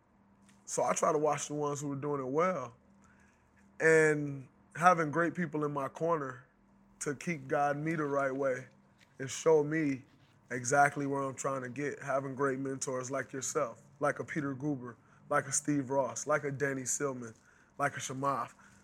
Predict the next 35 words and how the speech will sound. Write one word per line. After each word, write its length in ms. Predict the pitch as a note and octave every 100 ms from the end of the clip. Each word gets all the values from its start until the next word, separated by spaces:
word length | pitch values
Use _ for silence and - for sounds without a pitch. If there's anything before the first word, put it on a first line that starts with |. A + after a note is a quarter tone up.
| - - _ _ _ _ _ _ - _ -
to 140 | - D#3
continue 560 | - C#3+ - F#3 F#3
to 160 | D#3+ E3
show 340 | C#3 - E3+ D#3
me 380 | E3 D#3 C3+ - C3+
the 80 | D3+
right 280 | D3+ D#3 D3+
way 160 | D#3
to 80 | C#3+
go 420 | C#3 D#3+ F#3 D3 C#3 _ _
and 160 | D3+ C#3+
how 240 | D#3 D3+
I 120 | D3+
want 380 | C#3 C3+ D#3 D3+
to 140 | - C#3
do 420 | B2+ D#3 C#3+ C3 - _ -
what 120 | D3
I'm 140 | C#3+
trying 320 | C3 D#3 D3+ C#3
to 60 |
do 180 | C3+ D#3+
with 160 | D3 C#3
myself 580 | C#3 C3 - F3+ F3 C#3+ - - - - -
is 140 | B2
key. 340 | - G3 D#3+ A2 B2+
You 60 | D3
know, 260 | D3 C3+ - - - -
I 140 | E3
can 340 | F#3 D#3+ C3+ G#2+ - _ _ _ -
aspire 600 | C3 - D3 C#3+ C#3+ C#3+
to 100 | C3
be 220 | C3 C#3+
all 220 | C3+ C3
I 60 | B2
want, 440 | B2 D3 D3 A2+